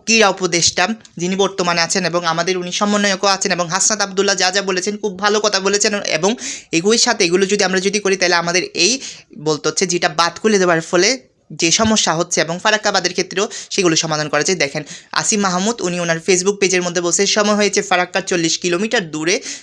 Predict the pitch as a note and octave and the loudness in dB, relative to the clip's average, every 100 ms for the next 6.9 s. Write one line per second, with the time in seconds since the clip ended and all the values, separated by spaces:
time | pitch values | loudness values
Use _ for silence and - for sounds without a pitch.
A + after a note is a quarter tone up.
0 | - - D#3+ - _ - - - E3+ D#3 | -6 -2 -2 -2 _ -20 -20 -4 -2 0
1 | D3 - D#3+ - - G#3 - - C#4 D4 | -2 -2 0 2 2 0 -2 -2 0 0
2 | - - _ G3 G3+ - E3 E3 G#3 - | -8 -18 _ 0 0 0 2 2 0 -4
3 | - - D#3+ G3 A#3+ C4+ G3 D#3 E3+ D#3+ | -16 -18 -4 0 2 2 2 0 0 -2
4 | D#3+ E3+ D#3+ E3 G#3+ - - - F#3+ G#3 | -2 -4 -2 -2 -2 -6 -14 -2 -2 0
5 | - D#3 G3+ F3+ D#3 D#3 - F3+ D#3 G3 | 0 0 0 -2 -2 0 0 0 -2 2
6 | A#3+ A#3+ F3 D#3+ A3+ - F3+ - C3+ | 2 2 0 0 -2 -2 -2 -2 -4